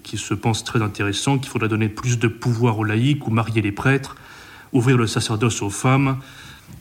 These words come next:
Et, euh, ce sont de vieux slogans mondains, infiniment dépassés, infiniment ressassés. Vous savez, une fois, quelqu'un est venu me voir avec un document long et pénible, plein d'idées convenues, euh, d'ouverture au monde et de vieilles lubies maquillées de modernité,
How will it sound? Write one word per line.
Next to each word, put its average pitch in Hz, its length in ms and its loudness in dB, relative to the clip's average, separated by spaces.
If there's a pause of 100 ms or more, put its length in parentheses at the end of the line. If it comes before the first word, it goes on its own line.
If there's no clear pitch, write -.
(120)
Et, 110 180 4
euh, 104 100 4
ce 101 160 0
sont 123 200 2
de 113 100 2
vieux 110 340 2
slogans 117 480 2
mondains, 120 640 4
infiniment 117 680 2
dépassés, 113 580 0
infiniment 110 520 0
ressassés. 104 680 -2
Vous 98 60 -14
savez, 110 180 0
une 110 120 2
fois, 117 300 2
quelqu'un 107 280 0
est 107 60 2
venu 113 200 2
me 113 140 2
voir 110 220 2
avec 107 200 0
un 107 80 2
document 123 580 4
long 123 280 4
et 110 40 2
pénible, 123 600 2 (540)
plein 131 200 4
d'idées 123 400 0
convenues, 123 640 4
euh, 101 140 0
d'ouverture 113 580 0
au 107 60 2
monde 113 260 4
et 107 60 0
de 104 100 0
vieilles 110 400 2
lubies 117 400 2
maquillées 113 460 0
de 110 100 0
modernité, 113 800 0